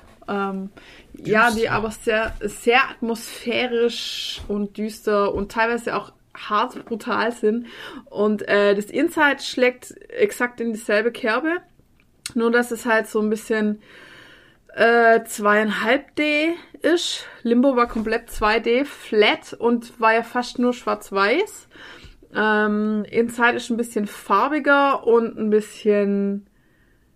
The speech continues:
Speaker 1: ja, es ist zweieinhalb D, sag ich mal. Also die Welt ist
Speaker 2: <laughs>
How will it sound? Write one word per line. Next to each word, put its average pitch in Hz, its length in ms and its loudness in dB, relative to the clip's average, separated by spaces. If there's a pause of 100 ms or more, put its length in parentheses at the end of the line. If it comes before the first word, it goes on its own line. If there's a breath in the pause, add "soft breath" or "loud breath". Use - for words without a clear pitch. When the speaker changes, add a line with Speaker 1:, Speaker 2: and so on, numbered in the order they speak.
(180)
Speaker 1:
ja, 202 220 4
es 208 160 -8
ist - 240 -14
zweieinhalb 233 880 2
D, 208 160 6
sag 208 200 0
ich 202 160 -6
mal. 190 160 0
Also 208 260 0
die 202 200 0
Welt 233 300 4
ist 262 200 -2
Speaker 2:
<laughs> 208 100 2